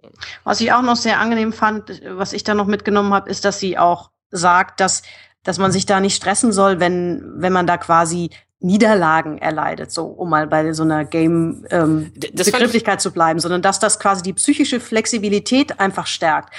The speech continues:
Speaker 1: Und es sind auch alle Methoden erlaubt, im Zweifelsfall auch mal Vermeidung, wenn man so sagt, so, ich muss jetzt mal probieren, ob ich, ähm, bei bestimmten Sachen, die mich irgendwie stressen,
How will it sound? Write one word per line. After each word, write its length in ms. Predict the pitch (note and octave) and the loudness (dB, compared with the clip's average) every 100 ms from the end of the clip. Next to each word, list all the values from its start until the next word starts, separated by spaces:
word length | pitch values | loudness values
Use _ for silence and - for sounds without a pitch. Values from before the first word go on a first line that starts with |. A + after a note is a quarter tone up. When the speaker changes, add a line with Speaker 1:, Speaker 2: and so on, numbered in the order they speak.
| - | -10
Speaker 1:
Und 100 | - | -2
es 60 | F#3+ | 2
sind 100 | A3+ | 4
auch 120 | G3+ | 4
alle 180 | - A#3 | 2 2
Methoden 360 | G#3+ G#3+ A3+ | 0 0 0
erlaubt, 360 | F#3+ F#3+ A3 A3 | 2 2 2 -2
im 60 | E3+ | -8
Zweifelsfall 540 | - A3 A#3 - G#3 | -2 -2 -4 -2 0
auch 100 | F#3+ | 2
mal 100 | G3+ | 0
Vermeidung, 560 | F#3+ F3+ D#3+ G#3 F#3 D#3+ | 0 2 2 4 2 0
wenn 80 | |
man 160 | D#3+ D#3 | -2 -4
so 180 | D3 D#3 | -4 -2
sagt, 280 | D3 E3 - | -2 -2 -4
so, 120 | F3+ - - - | -8 -8 -16 -8
ich 140 | - | 0
muss 140 | G#3+ B3 | 2 2
jetzt 140 | B3 | 2
mal 100 | G#3 | 0
probieren, 360 | G3+ F3+ G3+ G3+ | 0 0 2 2
ob 160 | F3 | 0
ich, 320 | F#3 - - | -2 -4 -6
ähm, 420 | F#3 F3 F3 E3+ - - - - - - - _ | -4 -2 -2 -4 -8 -14 -20 -20 -20 -20 -20 _
bei 160 | F#3+ F#3 | 0 2
bestimmten 340 | F3+ - A3 | 2 2 2
Sachen, 380 | G3 G#3+ A#3 A3+ - - | 2 0 -2 -4 -12 -4
die 60 | G3+ | 0
mich 180 | G#3 | 0
irgendwie 200 | - G3+ | 0 -2
stressen, 560 | G3+ - F#3+ G#3 A3+ A3 | -2 -2 -2 0 0 -2